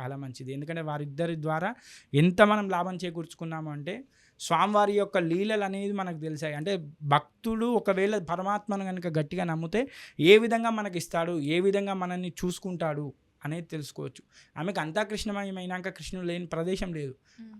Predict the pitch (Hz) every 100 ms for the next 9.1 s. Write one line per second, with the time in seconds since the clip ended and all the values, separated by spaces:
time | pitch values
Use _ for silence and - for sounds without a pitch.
0 | - 170 208 208 190 185 - 247 254 240
1 | 220 220 196 220 240 233 247 240 220 160
2 | - _ _ - 151 185 208 202 233 226
3 | 240 262 262 208 233 196 165 151 143 131
4 | 131 _ _ _ _ _ _ - 143 175
5 | - 151 170 - - 185 226 240 262 240
6 | 220 254 277 233 233 247 240 226 208 170
7 | - 180 233 226 226 233 247 247 277 294
8 | - _ - 143 151 190 196 208 202 160
9 | 135